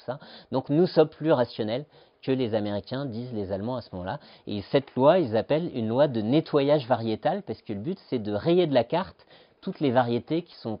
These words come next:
jugées ringardes, pas résistantes et tout ça. Donc, vous voyez, le blé,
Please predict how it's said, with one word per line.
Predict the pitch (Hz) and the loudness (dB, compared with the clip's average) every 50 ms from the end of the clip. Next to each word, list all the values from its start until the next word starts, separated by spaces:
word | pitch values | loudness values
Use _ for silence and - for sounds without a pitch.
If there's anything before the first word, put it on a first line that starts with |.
| _ _ - | _ _ -16
jugées | - 92 107 117 101 107 131 135 | -12 -8 -6 -6 -4 -2 0 0
ringardes, | 127 95 117 120 123 120 107 110 113 117 123 123 - - - | 0 -2 -2 -4 -4 -2 0 2 2 2 2 0 -2 -4 -2
pas | 120 113 | -2 0
résistantes | 104 113 110 98 104 107 - _ - 120 135 135 - | 0 0 -2 -4 -6 -12 -12 _ -8 -8 -8 -8 -10
et | 101 | -14
tout | - - - - | -16 -16 -14 -10
ça. | 113 113 139 - - - - - - _ - | -10 -10 -10 -12 -18 -20 -20 -20 -20 _ -14
Donc, | - | -8
vous | 87 | -2
voyez, | 90 110 120 | 0 0 0
le | 127 110 104 101 | 0 0 -4 -4
blé, | 95 98 110 113 131 135 127 | -4 -2 0 0 0 -2 -2